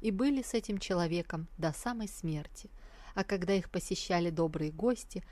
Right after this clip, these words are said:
они угощали их хорошим вином. Всё человечество за четырьмя морями смогло бы стать их друзьями,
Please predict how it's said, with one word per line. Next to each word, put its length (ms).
они 220
угощали 640
их 120
хорошим 560
вином. 380
Всё 200
человечество 960
за 140
четырьмя 580
морями 540
смогло 440
бы 120
стать 340
их 120
друзьями, 760